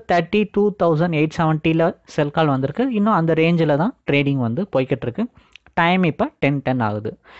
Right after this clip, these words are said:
So இப்போ நம்ம வெயிட் பண்ணி பார்க்கலாம் இது எப்படி ஒர்க் அவுட் ஆகுதுன்ட்டு. இது அடுத்த ட்ரெண்ட், பையிங் ட்ரெண்ட் வர்ற வரைக்கும் பார்த்தீங்கன்னா கேண்டில்ஸ் வந்து தொடர்ந்து ரெட் கலர்ல தான் இருக்கும். So உங்களுக்கு ஒரு தடவை ஒரு கா-, பாயிண்ட் வந்து ஓப்பன் ஆகி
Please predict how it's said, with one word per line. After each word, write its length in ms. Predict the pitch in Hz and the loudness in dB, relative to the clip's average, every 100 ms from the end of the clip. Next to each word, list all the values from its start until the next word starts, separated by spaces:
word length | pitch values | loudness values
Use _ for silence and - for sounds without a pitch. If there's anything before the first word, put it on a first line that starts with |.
| - - | -20 -6
So 160 | 165 185 - _ - _ | -4 -4 -6 _ -20 _
இப்போ 220 | 165 196 | -4 0
நம்ம 220 | 220 175 165 | 0 2 0
வெயிட் 240 | 156 180 | 0 0
பண்ணி 160 | 226 190 | -2 0
பார்க்கலாம் 480 | 151 - 123 156 | -2 0 -2 -2
இது 160 | 170 127 | -2 -2
எப்படி 260 | 123 143 226 - | -2 -2 -4 -2
ஒர்க் 240 | 131 123 | -4 0
அவுட் 160 | 127 113 | -2 0
ஆகுதுன்ட்டு. 400 | 107 110 110 110 - _ - - - | -2 -4 -6 -8 -8 _ -20 -10 -2
இது 160 | 151 170 | 0 2
அடுத்த 300 | 147 185 185 | 2 0 -2
ட்ரெண்ட், 320 | 160 180 175 147 | 0 0 0 0
பையிங் 300 | 131 139 175 | 0 0 0
ட்ரெண்ட் 280 | 175 180 165 | 0 -2 0
வர்ற 240 | 135 135 | 0 2
வரைக்கும் 340 | 160 147 156 156 | 0 0 -2 -2
பார்த்தீங்கன்னா 420 | 143 131 127 190 - | -2 -2 -2 -4 -2
கேண்டில்ஸ் 420 | 143 151 156 - | 0 0 -2 -2
வந்து 180 | 135 135 | -4 -2
தொடர்ந்து 340 | 123 123 131 254 | -2 0 -2 -2
ரெட் 200 | 131 123 | -2 -2
கலர்ல 340 | 147 139 135 123 | 0 0 0 0
தான் 140 | 127 | -2
இருக்கும். 260 | - - 262 - - _ - | -2 -6 -8 -8 -20 _ -4
So 140 | 202 262 - _ _ | -2 -2 -4 _ _
உங்களுக்கு 400 | 156 151 143 185 339 453 _ - | -2 0 0 0 -2 -6 _ -2
ஒரு 180 | 156 160 | 0 0
தடவை 300 | 165 196 208 | 0 2 2
ஒரு 180 | 156 143 | 0 -2
கா-, 220 | - - _ - _ | -6 -10 _ -20 _
பாயிண்ட் 340 | 165 180 202 190 | 0 2 2 0
வந்து 160 | 185 | 2
ஓப்பன் 280 | 160 156 165 | 0 0 0
ஆகி 140 | 170 | 0